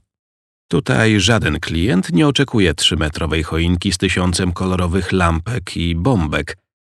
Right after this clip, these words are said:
Oczywiście wyjątkiem może być salon kosmetyczny w małym pałacyku, gdzie kilkudziesięciometrowe hole przez cały rok świecą pustkami i zostają w okresie świąt Bożego Narodzenia zagospodarowane olbrzymimi choinkami.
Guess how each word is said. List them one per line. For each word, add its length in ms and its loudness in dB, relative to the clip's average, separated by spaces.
Oczywiście 500 0
wyjątkiem 560 0
może 320 0
być 180 -4
salon 360 -2
kosmetyczny 760 -4
w 80 -6
małym 280 -2
pałacyku, 640 -2
gdzie 560 0
kilkudziesięciometrowe 1120 -2
hole 380 -4
przez 220 -2
cały 240 -4
rok 160 -2
świecą 320 -6
pustkami 600 -4
i 160 4
zostają 500 2
w 60 0
okresie 360 -2
świąt 440 -2
Bożego 400 -4
Narodzenia 540 -2
zagospodarowane 1160 0
olbrzymimi 800 2
choinkami. 840 -6